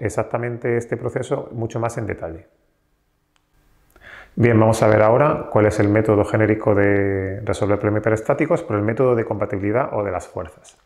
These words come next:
Empezamos cogiendo la estructura y la analizamos, vemos qué grado hiperestático externo tiene.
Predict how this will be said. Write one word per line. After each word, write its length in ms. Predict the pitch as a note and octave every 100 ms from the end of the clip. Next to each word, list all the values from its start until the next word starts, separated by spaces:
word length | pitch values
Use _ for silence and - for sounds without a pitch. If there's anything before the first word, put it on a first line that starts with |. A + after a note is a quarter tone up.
| _ _ _ _ _ _ _ _ -
Empezamos 500 | A#2 G#2+ C3 B2+ B2+
cogiendo 420 | - B2 C3+ B2
la 100 | A#2+
estructura 520 | A#2 B2+ B2+ D#3+ E3 E3
y 60 |
la 80 | A2
analizamos, 760 | G2 F#2+ F#2+ - D3 E3 F3+
vemos 260 | A2+ G#2 G2+
qué 160 | - A2
grado 200 | A2 G#2+
hiperestático 600 | A2 G2+ - A2 A2 G2+
externo 520 | - - G2+ G#2+ G#2+
tiene. 400 | D3+ E3 G3+